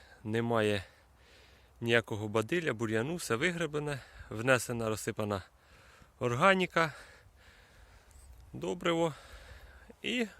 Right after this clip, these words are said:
ось, власне, відбувається оранка. Я думаю, п-, продемонструю роботу, е, гідравлічної догрузки на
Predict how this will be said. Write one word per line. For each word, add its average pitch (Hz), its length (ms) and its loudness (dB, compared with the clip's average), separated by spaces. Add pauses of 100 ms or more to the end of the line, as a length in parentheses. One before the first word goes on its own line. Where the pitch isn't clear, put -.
(160)
ось, - 220 -8
власне, 135 380 -4
відбувається 123 680 0 (500)
оранка. 101 600 0 (1500)
Я 190 60 0
думаю, 151 420 0
п-, - 340 0 (140)
продемонструю 139 1080 2 (600)
роботу, 120 760 6 (160)
е, 101 380 -2
гідравлічної 127 600 4
догрузки 120 680 -2
на 104 380 0